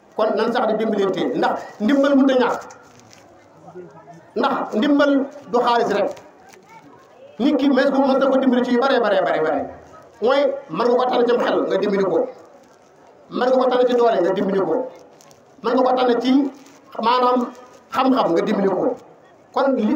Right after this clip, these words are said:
li ñu war a, li nga war a dimbalee jaam bi bari na lool. Nit ñi dañoo jàpp ne alal rek moom mooy dimbalee, déedéet. Xam-xam dañ ciy dimbalee. Kon kenn ku nekk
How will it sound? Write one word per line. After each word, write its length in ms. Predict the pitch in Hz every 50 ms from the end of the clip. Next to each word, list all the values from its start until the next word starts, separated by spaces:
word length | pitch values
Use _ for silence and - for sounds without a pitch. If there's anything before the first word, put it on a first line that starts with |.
| - 226
li 60 | 262
ñu 120 | 277 294
war 120 | 285 285 285
a, 60 | 269
li 80 | 262
nga 80 | 262 277
war 100 | 277 277
a 40 | 269
dimbalee 300 | 269 269 254 247 233 226
jaam 160 | 202 226 220 214
bi 60 | 214
bari 160 | 214 220 202
na 100 | 190 190
lool. 220 | 180 170 165 147 135 - - - - - - - - - -
Nit 100 | 233 285
ñi 60 | 285 269
dañoo 240 | 262 254 240 254 262
jàpp 160 | 262 - 233
ne 80 | 247 254 247
alal 160 | 247 233 226
rek 100 | 233 226
moom 140 | 233 240 226
mooy 100 | 226 233
dimbalee, 280 | 233 185 196 190 185 185
déedéet. 320 | 180 233 233 214 175 - - - - - - - - - - - -
Xam-xam 380 | - 247 277 277 254 247 240 240
dañ 120 | 240 240 226
ciy 100 | 233 240
dimbalee. 340 | 226 - 190 185 180 170 196 226 247 240 220 190 160 135 - - - - - - _ - -
Kon 260 | 214 226 262 262 - -
kenn 180 | 262 262 262
ku 100 | 262 262 277
nekk 180 | 277 - -